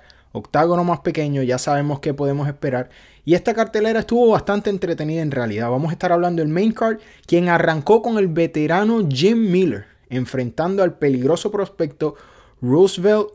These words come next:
Roberts. Interesante pelea porque Roberts estuvo peleando hace apenas una o dos semanas atrás, sin-, pienso que tres semanas atrás, y lució muy bien cuando rindió en el segundo asalto a Brock Weaver. Venía con mucho ímpetu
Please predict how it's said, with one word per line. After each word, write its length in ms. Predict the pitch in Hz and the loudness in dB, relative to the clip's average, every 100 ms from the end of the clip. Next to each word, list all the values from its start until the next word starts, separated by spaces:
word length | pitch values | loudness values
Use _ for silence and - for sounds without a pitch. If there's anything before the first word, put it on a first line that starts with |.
| _ _ - | _ _ -12
Roberts. 720 | 107 127 117 - 71 - - _ _ _ _ | -2 0 -2 -4 -14 -18 -20 _ _ _ _
Interesante 720 | 139 139 147 143 156 175 185 208 | -4 0 0 0 -2 -2 -2 2
pelea 340 | 196 226 240 | 4 4 4
porque 240 | 196 165 | 2 -2
Roberts 480 | 151 135 170 190 175 | 0 2 2 2 -2
estuvo 300 | 165 175 175 | -4 0 0
peleando 420 | 170 156 175 175 | 0 0 0 0
hace 160 | 156 180 | -2 -2
apenas 380 | 160 170 170 135 | -4 -4 -4 -4
una 240 | 180 180 | -2 0
o 20 | |
dos 140 | 160 170 | 0 0
semanas 320 | 180 165 156 | -2 -4 -4
atrás, 340 | 156 160 196 | -2 -2 -4
sin-, 220 | 196 143 - _ _ - | -4 -12 -14 _ _ -6
pienso 240 | 156 151 | -4 -2
que 100 | 135 | -2
tres 160 | 135 135 | -2 -4
semanas 300 | 147 143 151 | -2 -2 -2
atrás, 360 | 135 113 - _ _ - _ | -4 -8 -12 _ _ -20 _
y 80 | 135 | 2
lució 260 | 139 - 175 | 2 4 2
muy 180 | 202 | 2
bien 220 | 180 208 214 | 4 2 2
cuando 400 | 202 170 160 160 | 2 2 2 2
rindió 520 | 135 143 147 143 170 | 0 -2 0 2 2
en 80 | 214 | 2
el 100 | 202 | 0
segundo 400 | - 151 190 220 | -2 -2 -2 -2
asalto 400 | 214 170 151 156 | -2 -2 -2 -4
a 80 | 131 | -4
Brock 400 | 120 135 151 151 | -2 2 2 2
Weaver. 400 | 123 143 117 104 - _ _ _ | 0 0 0 -6 -16 _ _ _
Venía 300 | 120 113 135 | -6 -4 -2
con 180 | 143 139 | -2 0
mucho 380 | 135 160 190 214 | 2 2 2 0
ímpetu 520 | 185 180 170 170 202 | 0 0 -2 -2 -4